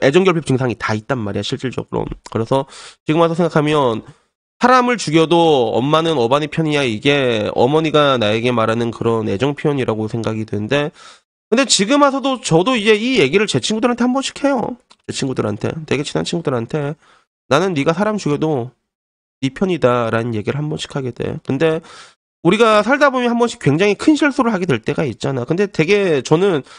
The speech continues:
좀 작은 걸로는 뭐라고 하는 편인데 진짜 큰 실수 가지고 뭐라고 얘기를 안 하거든요.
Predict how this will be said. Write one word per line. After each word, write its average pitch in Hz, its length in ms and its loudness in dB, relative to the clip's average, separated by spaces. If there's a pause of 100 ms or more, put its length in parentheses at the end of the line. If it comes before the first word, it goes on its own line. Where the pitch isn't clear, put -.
(180)
좀 240 140 0
작은 185 300 0
걸로는 262 320 2
뭐라고 147 280 2
하는 156 140 -4
편인데 143 300 -2 (160)
진짜 - 280 -2
큰 - 180 0
실수 277 240 0
가지고 185 280 -2
뭐라고 113 320 -2
얘기를 107 300 -6
안 - 140 -6
하거든요. 101 540 -8